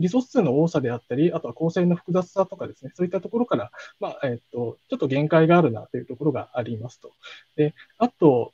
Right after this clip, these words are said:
プロダクト側の、えーっと、サービスの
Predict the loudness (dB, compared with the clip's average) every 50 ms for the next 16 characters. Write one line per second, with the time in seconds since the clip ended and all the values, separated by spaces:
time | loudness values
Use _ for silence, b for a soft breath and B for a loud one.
0 | _ 0 4 4 4 4 2 0 0 2 4 4 6 6 6 6 6 6 4 4
1 | 2 2 0 0 0 2 4 4 4 4 2 0 2 2 4 4 4 2 2 0
2 | 0 -2 -2 -4